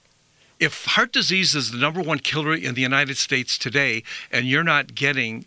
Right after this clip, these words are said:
omega-three fatty acids, and later we're gonna talk about the balance between the omega-sixes and the threes, then imagine the help that you could be giving to your heart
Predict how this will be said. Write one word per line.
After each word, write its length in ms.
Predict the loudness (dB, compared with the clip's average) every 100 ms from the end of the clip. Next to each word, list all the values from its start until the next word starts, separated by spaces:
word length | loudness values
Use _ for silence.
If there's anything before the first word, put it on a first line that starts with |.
| -10
omega-three 840 | -4 0 0 0 -6 -2 0 0 -2
fatty 380 | -2 -2 2 2
acids, 480 | 2 0 -2 -2 -4 -6 -20 -10 -2
and 140 | 2
later 260 | 4 2 0
we're 120 | -4
gonna 100 | -4
talk 240 | -2 0
about 160 | 0 -2
the 80 | -2
balance 400 | 2 2 0 -4
between 480 | -6 -2 -2 -2 -4
the 280 | -4 -4 -2
omega-sixes 880 | 0 0 2 2 2 0 -2 -2 -4
and 220 | -4 -8
the 40 | -8
threes, 640 | -10 -4 -2 -2 -2 -4 -4 _ _ _ _ -20 -18 -16 -4 2
then 100 | 4
imagine 460 | 4 0 2 0
the 80 | 0
help 380 | 0 0 0 0
that 200 | 0 0
you 60 |
could 160 | 0 -4
be 120 | -2
giving 440 | 0 0 2 -2 -4 _ _ _ -2
to 120 | 0
your 160 | 0
heart 520 | 0 2 2 0 -2